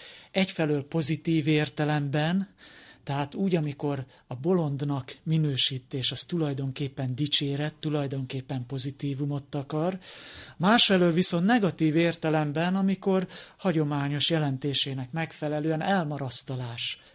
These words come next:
ez a bolond titulus, vagy ez a bolond minősítés. Kezdjük tehát először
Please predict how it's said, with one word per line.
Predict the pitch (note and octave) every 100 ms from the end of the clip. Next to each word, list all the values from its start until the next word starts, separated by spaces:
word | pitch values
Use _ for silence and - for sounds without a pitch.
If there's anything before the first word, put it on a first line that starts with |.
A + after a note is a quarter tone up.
| -
ez | C#3+
a | B2+
bolond | D3+ C#3 C3 B2 - -
titulus, | D3 D3 C3 A#2+
vagy | - C#3
ez | C3
a | C3
bolond | D3 C#3+ C3
minősítés. | C#3+ C#3 B2+ - C3 - - E3+ - - - - - - - -
Kezdjük | - C#4 F#3+ F3
tehát | - G3 E3+ D3+
először | F3+ F#3 E3 C#3+ - E3+ F3+